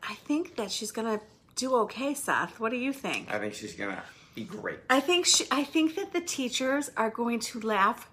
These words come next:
Speaker 1: so hard because, like, the third green is coming to middle school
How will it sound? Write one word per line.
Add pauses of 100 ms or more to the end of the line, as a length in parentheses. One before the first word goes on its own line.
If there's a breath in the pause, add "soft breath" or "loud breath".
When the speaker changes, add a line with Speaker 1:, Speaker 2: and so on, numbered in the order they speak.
Speaker 1:
so
hard (480 loud breath)
because, (580 soft breath)
like, (100)
the
third
green
is
coming
to
middle
school